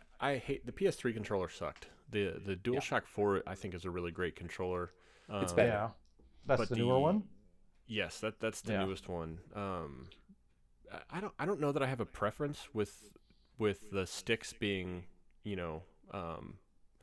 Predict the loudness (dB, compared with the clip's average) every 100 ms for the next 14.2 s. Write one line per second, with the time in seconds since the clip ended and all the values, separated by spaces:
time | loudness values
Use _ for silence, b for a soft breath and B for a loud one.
0 | -20 -6 0 4 4 4 0 -2 -2 0
1 | 2 0 -4 -10 -16 -10 -6 -6 -2 -4
2 | -4 -6 -6 -4 -2 -2 -2 -4 b b
3 | b b 2 4 4 0 -4 -4 -2 0
4 | 0 0 -2 -4 -4 -6 -4 -2 0 0
5 | -4 B B -4 -2 -2 -6 -4 -2 2
6 | 2 2 -4 2 2 2 0 0 2 4
7 | 2 -2 -4 -4 -16 -6 2 2 2 -2
8 | -2 -6 -10 -20 -20 -14 -8 -6 0 2
9 | 2 -2 -6 -2 -2 -2 -8 -8 -4 -2
10 | -2 -4 -10 b b b b -2 4 6
11 | 8 8 8 4 8 6 6 2 -2 2
12 | 6 6 6 8 8 8 8 6 4 2
13 | 4 4 4 2 0 0 0 0 0 0
14 | -2 -4